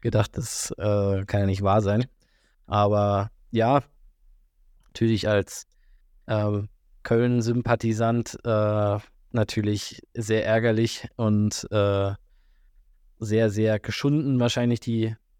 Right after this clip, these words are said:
die Kölner Fanherzen, sag ich mal. Aber auch da find ich, find, äh, der Mo da ist echt immer ein krasses Vorbild, der sich dann auch bei solchen Sachen dahin stellt und, ähm,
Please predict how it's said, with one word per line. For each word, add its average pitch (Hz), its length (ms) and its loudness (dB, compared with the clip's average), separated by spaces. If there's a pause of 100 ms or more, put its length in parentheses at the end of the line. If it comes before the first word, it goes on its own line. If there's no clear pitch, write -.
die 113 120 -4
Kölner 117 560 0 (840)
Fanherzen, 113 760 -2
sag 107 200 0
ich 107 160 -4
mal. 110 360 2
Aber 98 360 -2 (560)
auch 110 140 -4
da 110 220 2
find - 200 -4
ich, 113 120 -2
find, 120 440 0
äh, 113 300 0
der 110 120 2
Mo 117 480 2
da 113 540 2
ist - 260 -10
echt - 240 -4
immer 117 240 2
ein 107 140 0
krasses - 380 -2
Vorbild, 123 420 2
der 123 100 2
sich 110 160 -2
dann 113 160 0
auch 113 200 0 (120)
bei 113 140 2
solchen 113 460 0 (560)
Sachen 117 380 2
dahin 113 260 2
stellt 110 380 0
und, 110 340 0
ähm, 104 480 0